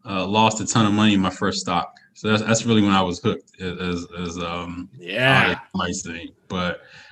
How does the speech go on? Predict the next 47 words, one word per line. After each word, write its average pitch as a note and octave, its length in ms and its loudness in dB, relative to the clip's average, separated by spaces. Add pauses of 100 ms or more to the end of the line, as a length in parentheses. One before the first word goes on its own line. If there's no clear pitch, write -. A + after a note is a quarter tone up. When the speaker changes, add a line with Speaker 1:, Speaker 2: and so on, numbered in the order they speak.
(260)
Speaker 1:
uh, F#2+ 560 -4
I, - 60 0
I - 20 -2 (240)
got C3 180 6
a A2+ 60 4
hold A2+ 260 4
of G2+ 60 2
one G#2+ 140 4
of G#2 40 2
my G2+ 220 2
dad's G2+ 420 0
Schwab G2+ 320 -2
statements A2+ 560 -4
when F#2+ 80 -10
I F#2+ 80 -2
was, F#2 560 -4
like, - 220 -18
in F#2 80 -6
my F2+ 120 -4
early F#2 280 -2
teens F2+ 640 -2
and E2 280 -8
started F2+ 280 -4
investing E2+ 340 -8
when E2+ 80 -4
I F2 40 -4
was D#2+ 100 -8
in D2+ 60 -10
high F2+ 180 -4
school. D#2 300 -12
So E2 120 -10
I - 20 -8
saved F#2 280 -2
up F2+ 100 -6
a - 60 -16
ton G2+ 200 -4
of F2 60 -2
money, F2 400 -2 (720)
uh, E2+ 160 -6
over F#2 160 0
the F2 60 -4
course F#2+ 300 -4
of F2 140 -2
a, E2+ 300 -4
of F2+ 140 -6
a E2 60 -4
summer, F#2 540 -2